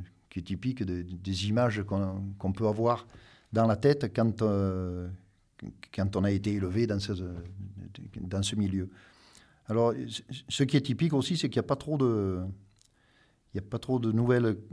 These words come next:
constructions. Enfin, c'est, c'est quand même un, un paysage traditionnel qui est, qui est entretenu avec des failles là sous le, sous le village, qui est, qui est relativement bien entretenu. Bon, la surface n'est pas tellement grande. Je pense que les, les gens doivent faire comme partout,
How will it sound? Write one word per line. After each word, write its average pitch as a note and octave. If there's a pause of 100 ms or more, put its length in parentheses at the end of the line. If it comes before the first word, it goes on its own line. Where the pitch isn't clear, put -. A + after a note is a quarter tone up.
constructions. A2+
Enfin, A2
c'est, G2
c'est G2
quand G#2+
même B2
un, G2+
un G2+
paysage A#2
traditionnel C3 (1200)
qui C3
est, A#2
qui -
est A#2+
entretenu A2+
avec G2
des F#2+
failles A2+ (100)
là G2
sous G2
le, F#2 (380)
sous -
le G#2
village, A#2
qui - (100)
est, F#2
qui -
est F#2
relativement G2+
bien F#2+
entretenu. F2+ (920)
Bon, F2
la F#2
surface -
n'est -
pas F2+
tellement F#2+
grande. G#2+
Je E2+
pense F2+
que -
les, D#2+ (460)
les F#2+
gens F#2+
doivent F2+
faire F2+
comme F2
partout, -